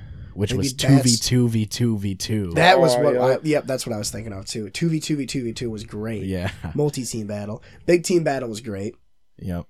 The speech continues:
Speaker 1: And then there was just, like, uh,
Speaker 2: Skirmish and Slayer, right? Skirmish
Speaker 1: Yeah.
Speaker 2: was four-on-four
Speaker 1: Lone
Speaker 2: objective
Speaker 1: Wolf, and then there
Speaker 2: mode.
Speaker 1: was Lone Wolf too.
Speaker 2: Was this what?
Speaker 1: It was just, uh,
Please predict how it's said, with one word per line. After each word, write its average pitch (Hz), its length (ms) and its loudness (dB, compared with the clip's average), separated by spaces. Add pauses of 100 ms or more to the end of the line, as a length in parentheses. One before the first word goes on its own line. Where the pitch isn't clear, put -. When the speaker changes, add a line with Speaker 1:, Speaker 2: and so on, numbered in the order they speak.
(240)
Speaker 1:
And 101 100 0
then 98 140 2
there 98 100 2
was 95 140 0
just, 98 260 -6
like, 92 260 -2
uh, 90 380 -2
Speaker 2:
Skirmish 120 480 -6
and 110 100 -8
Slayer, 101 460 -6
right? 104 220 -10 (420)
Skirmish 143 480 -2
Speaker 1:
Yeah. 139 40 -6
Speaker 2:
was 123 100 -4
four-on-four 123 600 -2
Speaker 1:
Lone 113 80 0 (120)
Speaker 2:
objective 104 180 -2
Speaker 1:
Wolf, 104 120 -6
and 113 80 -4
then 113 80 0
there 110 60 -2
Speaker 2:
mode. 107 80 -4
Speaker 1:
was 104 40 -6
Lone 104 300 0
Wolf 98 340 -6
too. 98 320 -6
Speaker 2:
Was 104 140 -8
this 101 200 -8
what? 107 280 -6
Speaker 1:
It 98 40 -4
was 95 100 -2
just, - 300 -6
uh, 85 260 -6